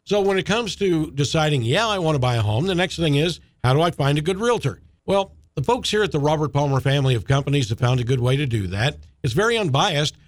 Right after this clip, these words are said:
You see, each and every time someone applies for a loan through R P funding, they will go through a series of very friendly but very nice surveys. When I say nice, why? Because they're supplying everyone with information.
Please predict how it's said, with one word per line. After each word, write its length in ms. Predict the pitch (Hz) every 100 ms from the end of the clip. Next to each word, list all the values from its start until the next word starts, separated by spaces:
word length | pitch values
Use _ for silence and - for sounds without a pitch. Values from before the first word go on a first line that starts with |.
| _
You 80 | 160
see, 380 | 139 196 180 160
each 240 | 160 214 -
and 100 | 202
every 200 | 175 160
time 280 | 151 151
someone 400 | 127 160 160 147
applies 440 | 135 - 127 135 120
for 160 | 123
a 60 | 113
loan 600 | 101 156 185 123 113 131 - _
through 160 | 143 139
R 120 | 147
P 160 | 139 131
funding, 500 | - 143 156 190 - - -
they 180 | 196 247
will 180 | 254
go 260 | 190 165 190
through 460 | - - 185 170 185
a 60 |
series 760 | 139 - 220 220 151 135 139 - - -
of 140 | 160
very 320 | 139 160 190 190
friendly 640 | - 208 202 143 139 139 - -
but 180 | 151 135
very 400 | 120 160 165 165
nice 760 | 160 147 147 160 160 139 135 135
surveys. 840 | - - 175 165 139 127 101 85 _ _
When 120 | -
I 80 | 233
say 200 | 143 196
nice, 360 | 139 156 120 101
why? 480 | - 113 180 233 - - _
Because 340 | 160 - 170 131
they're 120 | 156
supplying 600 | 131 147 143 165 165 156
everyone 480 | 160 185 202 180 175
with 120 | 156 147
information. 640 | 135 147 131 110 -